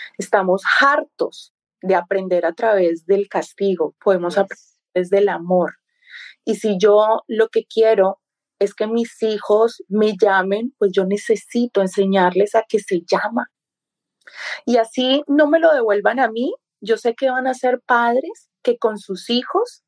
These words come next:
Speaker 1: van a replicar eso que aprendieron en el hogar, porque es que finalmente a nosotros no nos corresponde que los hijos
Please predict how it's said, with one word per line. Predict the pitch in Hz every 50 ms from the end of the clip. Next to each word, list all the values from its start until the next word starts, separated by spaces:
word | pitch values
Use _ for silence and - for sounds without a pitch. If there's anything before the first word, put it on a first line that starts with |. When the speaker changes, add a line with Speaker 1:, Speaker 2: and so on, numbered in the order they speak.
| _ _ -
Speaker 1:
van | 180 208 196 208
a | 220 226
replicar | 233 - 262 254 247 - 226 202 185 - - - 208 214 233 247
eso | 214 - - 190
que | 190 - 208
aprendieron | 208 - 202 190 185 180 175 165 170 180
en | 202 202 196
el | 190 170
hogar, | 156 151 165 175 185 170 180
porque | - 190 - 190
es | -
que | - 226
finalmente | - 269 240 202 185 180 185 190 196 202 190 226
a | 220
nosotros | 233 220 - 190 180 180 - 190 202
no | 208 214 214
nos | 214 208 -
corresponde | - 226 202 208 - - - 175 165 - 170
que | - 208
los | 208 196 175 - -
hijos | 208 220 226 - 226 - 190 - -